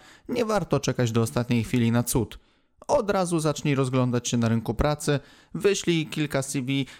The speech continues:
i udaj się na rozmowę kwalifikacyjną, gdy tylko pojawi się taka okazja. Regularne wpływy do budżetu o stałej wysokości są niezbędne, aby zapewnić sobie płynność finansową. Filar drugi.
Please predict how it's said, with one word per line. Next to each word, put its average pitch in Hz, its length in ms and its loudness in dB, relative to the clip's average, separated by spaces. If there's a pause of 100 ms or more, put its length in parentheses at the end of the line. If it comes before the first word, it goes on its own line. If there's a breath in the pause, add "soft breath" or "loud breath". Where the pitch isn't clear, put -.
i - 140 -4
udaj 170 260 2
się 147 120 0
na 131 80 0
rozmowę 123 340 0
kwalifikacyjną, 123 840 0
gdy 175 220 2
tylko 170 360 0
pojawi 110 320 0
się 113 120 -6
taka 110 260 -2
okazja. 104 540 -4 (920)
Regularne 131 600 2
wpływy 127 360 2
do 117 120 2
budżetu 135 480 0
o 131 60 2
stałej 139 340 0
wysokości 139 560 0
są 131 180 2
niezbędne, 127 840 2 (240 loud breath)
aby 226 300 0 (120)
zapewnić 156 520 0
sobie 127 220 2
płynność 101 440 0
finansową. 117 680 -2 (1000)
Filar 120 380 2
drugi. 170 500 0